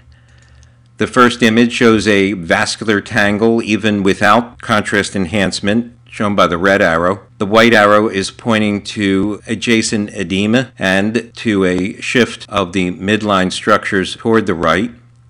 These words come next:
In the second image, the red arrow is pointing to the vascular tangle of abnormal vessels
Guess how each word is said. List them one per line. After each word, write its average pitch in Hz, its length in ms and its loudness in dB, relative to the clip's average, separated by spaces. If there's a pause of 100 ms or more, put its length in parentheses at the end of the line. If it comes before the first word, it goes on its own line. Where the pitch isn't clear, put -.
(1120)
In 107 120 -4
the 98 60 -4
second 123 380 2
image, 113 460 2
the 95 240 0
red 104 240 4
arrow 98 500 2
is 104 260 -4
pointing 117 540 0
to 110 480 2
the 95 460 -2
vascular 113 500 2
tangle 110 680 2
of 90 560 2
abnormal 117 680 4
vessels 107 760 -2